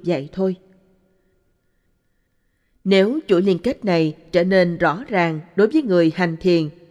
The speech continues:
thì họ hoàn toàn có thể hiểu được Pháp Duyên Sanh, cũng như hiểu được rằng dòng tương tục quả hiện tại là kết quả của tương tục nhân quá khứ đi trước, và có những chuỗi mắt xích liên kết giữa quá khứ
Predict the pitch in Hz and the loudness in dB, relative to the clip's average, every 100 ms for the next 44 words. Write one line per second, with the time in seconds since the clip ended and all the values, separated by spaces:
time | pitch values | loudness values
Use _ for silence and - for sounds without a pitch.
0 | _ _ _ - 214 185 180 196 190 175 | _ _ _ -6 -4 -2 -2 0 -2 -2
1 | - 180 170 160 262 202 208 196 151 220 | -2 -2 -2 -4 -4 -2 -2 -4 -6 -2
2 | 175 165 - _ _ 220 247 - 180 190 | 0 -2 -6 _ _ -6 -6 -8 0 0
3 | 175 196 180 170 - _ _ _ _ _ | 0 -4 -6 -6 -12 _ _ _ _ _
4 | 196 214 202 190 185 185 220 190 165 180 | -2 2 4 2 2 -4 -2 -4 -2 -4
5 | 170 165 160 _ _ 170 185 170 175 262 | -4 -6 -12 _ _ 0 0 0 -6 -6
6 | 233 185 170 - - 165 185 330 196 160 | -2 -2 -2 -6 -2 -2 -2 -4 -2 -2
7 | - 165 151 160 - _ _ - 190 190 | -4 -6 -4 -6 -10 _ _ -4 -2 -2
8 | 339 - 180 156 247 - 160 190 247 220 | -8 -2 -2 -2 -8 -4 -4 -4 -4 -4
9 | 196 185 165 - 180 175 180 185 190 190 | -2 -4 -4 -4 -4 -2 -2 -4 0 -2
10 | 262 190 185 165 220 311 - _ _ _ | -2 -2 -2 -2 -4 -6 -8 _ _ _
11 | _ _ _ 170 190 180 170 165 _ - | _ _ _ -2 0 0 -4 -10 _ -2
12 | 196 254 349 185 302 180 156 214 277 - | -2 -2 -2 -4 -2 -2 0 -4 -8 -8
13 | 359 208 196 180 220 294 - - 175 175 | -8 0 0 0 -4 -6 -8 -12 -2 -2
14 | 160 196 208 - 202 247 | 0 -4 -4 -4 -4 -4